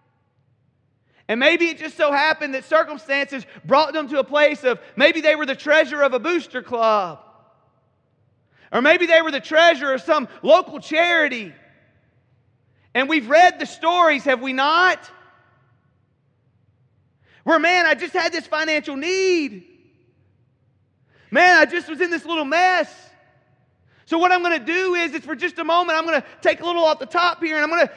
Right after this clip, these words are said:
take care of this issue in my life. And I'll put it back one day." But their vision has become so blurred that then they begin to feel kinda good about, "Man, look, this was easier than I thought it was.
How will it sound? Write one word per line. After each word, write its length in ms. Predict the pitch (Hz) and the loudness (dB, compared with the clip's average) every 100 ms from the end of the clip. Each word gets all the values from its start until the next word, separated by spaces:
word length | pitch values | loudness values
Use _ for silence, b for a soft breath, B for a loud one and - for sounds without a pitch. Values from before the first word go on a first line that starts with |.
| - | -4
take 240 | 339 320 | -2 -2
care 200 | 359 359 | -2 0
of 60 | 339 | 0
this 160 | 320 | -4
issue 300 | 330 359 320 | -8 -8 -6
in 80 | 302 | -6
my 80 | 269 | -4
life. 560 | 294 349 370 339 269 - _ _ _ _ _ _ _ _ _ _ _ _ _ b b | -2 0 0 -2 -6 -12 _ _ _ _ _ _ _ _ _ _ _ _ _ b b
And 80 | 254 | 0
I'll 140 | 339 | 2
put 180 | 311 403 | 2 0
it 120 | 370 | -2
back 260 | 240 349 330 | -2 -2 -2
one 180 | 302 285 | -4 -2
day." 520 | 262 294 339 359 311 - _ _ _ _ _ _ _ _ _ _ _ _ _ _ _ _ _ b b | 2 4 2 0 -6 -16 _ _ _ _ _ _ _ _ _ _ _ _ _ _ _ _ _ b b
But 140 | - 330 | -2 2
their 140 | 339 | 0
vision 380 | 208 359 339 349 | 2 0 0 -2
has 120 | 311 | -4
become 300 | 285 311 320 | -6 -4 -6
so 180 | - 294 | 0 0
blurred 460 | 226 330 359 359 269 | 2 4 6 4 2
that 340 | 254 - - | -2 -2 -4
then 140 | 359 | -2
they 100 | 349 | -2
begin 240 | 330 311 339 | -4 -6 -6
to 80 | 294 | -6
feel 180 | 320 | -6
kinda 220 | 320 311 269 | -4 -2 -2
good 400 | 339 403 392 330 | -2 0 2 2
about, 300 | 285 285 247 | 4 2 2
"Man, 360 | 320 359 294 B 247 | -2 -2 -4 B -8
look, 180 | 349 330 | -6 -4
this 160 | 285 339 | -6 -8
was 180 | 285 | -8
easier 440 | 320 381 359 320 302 | -4 -4 -4 -4 -4
than 120 | 262 | -2
I 120 | 247 | -4
thought 280 | 254 349 381 | 0 2 2
it 140 | 339 | 0
was. 420 | 254 269 262 220 | -2 0 0 -2